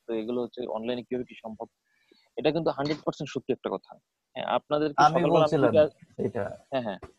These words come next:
Speaker 1: এ-, এই যে সকালবেলা হচ্ছে আপনাদেরকে দুইটা ছবি পাঠাইছি। একটা হচ্ছে, আহ, মানে,
Speaker 2: হ্যাঁ।
Speaker 1: এসইও সম্পর্কে। এটা হচ্ছে আমার
Speaker 2: হুম, হুম।
Speaker 1: গত কোর্সে, মানে, এর আগে আমি যখন,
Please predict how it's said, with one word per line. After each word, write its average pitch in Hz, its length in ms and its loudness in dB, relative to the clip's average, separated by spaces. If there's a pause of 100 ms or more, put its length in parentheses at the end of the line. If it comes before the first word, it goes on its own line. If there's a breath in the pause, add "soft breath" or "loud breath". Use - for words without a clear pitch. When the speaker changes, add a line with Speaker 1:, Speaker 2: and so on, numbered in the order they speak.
(880 loud breath)
Speaker 1:
এ-, - 280 -2
এই 123 60 2
যে 117 240 6 (320)
সকালবেলা 160 500 4
হচ্ছে 170 180 2
আপনাদেরকে 160 340 2
দুইটা 143 260 2
ছবি 127 180 2
পাঠাইছি। 113 460 -2
একটা - 200 -6
হচ্ছে, 123 460 -6
আহ, 117 160 0
মানে, 113 140 0
Speaker 2:
হ্যাঁ। 131 240 2
Speaker 1:
এসইও 127 160 6
সম্পর্কে। 120 540 -6
এটা 139 180 2
হচ্ছে 147 240 -2
আমার 135 280 0
Speaker 2:
হুম, 120 260 -6
হুম। 110 220 -6
Speaker 1:
গত 135 200 2
কোর্সে, - 500 -4 (200)
মানে, 117 140 -4
এর 120 160 2
আগে 120 180 2
আমি 123 140 -2
যখন, 123 240 -4